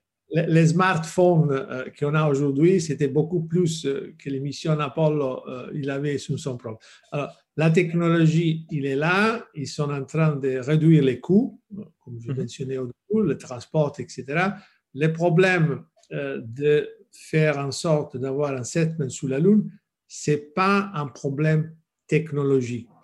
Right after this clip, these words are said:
Speaker 1: Aujourd'hui, euh, les problèmes, c'est plutôt un problème politique et humain, qui à la fin, ça, on arrive à la même chose, parce que ce sont les humains <laughs> quand même qui sont partis, euh,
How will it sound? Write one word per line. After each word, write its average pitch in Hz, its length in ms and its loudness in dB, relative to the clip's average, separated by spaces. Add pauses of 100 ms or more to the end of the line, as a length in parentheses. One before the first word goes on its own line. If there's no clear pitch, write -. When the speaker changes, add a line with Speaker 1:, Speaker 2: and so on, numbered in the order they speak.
(300)
Speaker 1:
Aujourd'hui, 180 920 4
euh, 135 640 -8
les 143 140 -2
problèmes, 160 480 0
c'est - 220 -6
plutôt 160 500 -2
un 139 100 -8
problème 143 600 0 (360)
politique 165 840 2 (140)
et 156 260 -2
humain, 139 380 0 (560)
qui 123 100 -8
à 123 60 -4
la 147 120 2
fin, 180 220 2
ça, 131 300 -2 (480)
on 147 60 -6
arrive 139 340 4
à 135 60 4
la 127 100 0
même 131 180 -4
chose, 147 300 2
parce 107 160 -10
que - 140 -16
ce - 100 -20
sont 120 140 -10
les 120 180 -6
humains 160 240 4
<laughs> - 220 2
quand 165 100 2 (140)
même 220 180 2
qui 165 180 4
sont 196 260 4
partis, 165 420 4 (420)
euh, 151 120 2